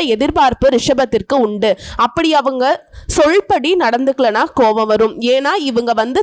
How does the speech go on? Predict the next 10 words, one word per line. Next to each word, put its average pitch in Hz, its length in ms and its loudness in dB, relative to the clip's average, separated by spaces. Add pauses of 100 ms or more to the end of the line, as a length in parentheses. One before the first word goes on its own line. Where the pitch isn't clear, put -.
(140)
தன்மானம் 302 580 0
மிக்கவங்க. 214 480 0 (300)
எப்பேற்பட்ட 381 680 -2
சூழ்நிலை 285 400 0 (140)
வந்தாலும் 247 540 0
சரி, 262 180 2 (160)
மத்தவங்களுடைய 311 720 0 (100)
மனசு 254 380 0 (160)
புண்படாதபடி 294 880 0 (380)
பேசுவதில் 311 640 2